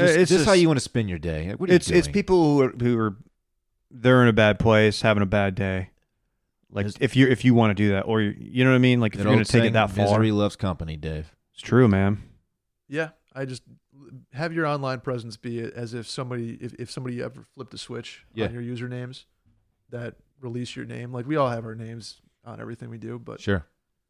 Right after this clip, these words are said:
Speaker 3: just, I, if you wanna be online, treat it as if you were a, uh, your name was out there.
Speaker 1: I feel like we could teach a
Speaker 3: That'd be
Speaker 1: seminar
Speaker 3: fun.
Speaker 1: on this.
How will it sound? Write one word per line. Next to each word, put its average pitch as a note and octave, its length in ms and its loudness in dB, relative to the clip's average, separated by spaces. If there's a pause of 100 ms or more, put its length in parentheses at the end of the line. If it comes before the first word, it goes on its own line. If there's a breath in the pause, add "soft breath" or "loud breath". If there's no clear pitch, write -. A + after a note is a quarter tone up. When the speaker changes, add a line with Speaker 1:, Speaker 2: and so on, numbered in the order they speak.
(280)
Speaker 3:
just, - 120 -20
I, D#3 200 -10 (540)
if C#3 160 -14
you E3 80 -6
wanna E3 160 -2
be D3 120 -2
online, C3 500 -4 (360)
treat D#3+ 240 -10
it C3+ 100 -8
as B2 200 -6
if A#2+ 220 -10
you A#2+ 160 -10
were A2+ 220 -12
a, G#2 380 -18 (600)
uh, D2+ 260 -20
your A#2+ 140 -14
name F#2 200 -18
was C#2+ 120 -20
out - 60 -20 (120)
there. - 80 -20
Speaker 1:
I - 460 -20
feel G#2+ 80 -10
like F#2+ 80 -12
we F#2 80 -10
could E2+ 100 -10
teach - 160 -12
a F2 40 -12
Speaker 3:
That'd D#3+ 60 -10
be - 60 -10
Speaker 1:
seminar F2 320 -6
Speaker 3:
fun. D#2 60 -8
Speaker 1:
on D#2 100 -12
this. D#2 260 -16